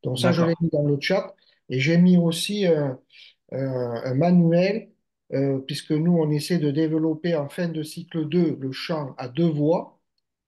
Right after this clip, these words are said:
Speaker 1: J'ai mis aussi un manuel, euh, qu'on utilise aussi, euh, pour la fin de cycle deux, euh,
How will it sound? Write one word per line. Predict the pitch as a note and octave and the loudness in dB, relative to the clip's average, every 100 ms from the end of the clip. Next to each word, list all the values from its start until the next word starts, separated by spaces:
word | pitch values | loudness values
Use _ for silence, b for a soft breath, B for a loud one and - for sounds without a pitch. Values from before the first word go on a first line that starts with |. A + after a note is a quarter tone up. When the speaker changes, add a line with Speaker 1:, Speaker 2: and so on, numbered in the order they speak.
| _ - | _ -12
Speaker 1:
J'ai | A#2+ D3 | -8 -4
mis | D#3+ | -2
aussi | D3+ C#3 - F3+ | -2 -4 -4 -2
un | |
manuel, | D3+ D3 D3+ D#3+ F#3 F3+ | -2 -2 -2 -2 -2 -4
euh, | D3+ C3+ A#2+ A2 _ _ _ _ - | -6 -6 -8 -12 _ _ _ _ -12
qu'on | C3 C#3 | -6 -4
utilise | C#3+ C#3 C3 C#3+ D#3+ C#3+ | -4 -6 -10 -8 -6 -6
aussi, | B2+ - D3+ D3+ | -8 -10 -8 -4
euh, | A#2 A2+ G#2 A2 - _ _ _ _ | -4 -4 -8 -12 -16 _ _ _ _
pour | C#3 C3+ | -4 -2
la | C3 | -2
fin | - F3+ | -2 0
de | D#3+ | 0
cycle | D3+ E3+ D#3 C#3 | -4 -8 -6 -4
deux, | C3+ D#3+ F#3+ G#3 - | -2 0 0 -4 -10
euh, | - | -16